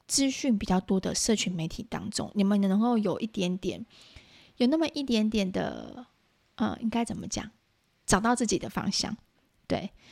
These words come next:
因为社群媒-，媒体太复杂的时候，其实有的时候你们会找不到自己的方向，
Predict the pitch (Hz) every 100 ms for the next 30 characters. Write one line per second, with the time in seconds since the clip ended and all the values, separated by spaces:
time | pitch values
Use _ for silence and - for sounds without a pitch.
0 | - 254 285 277 294 262 214 202 - 208
1 | 214 190 - 208 - 202 - 160 165 185
2 | 185 185 190 165 165 190 185 156 185 185
3 | 170 - 180 233 240 233 185 - 180 185
4 | 196 -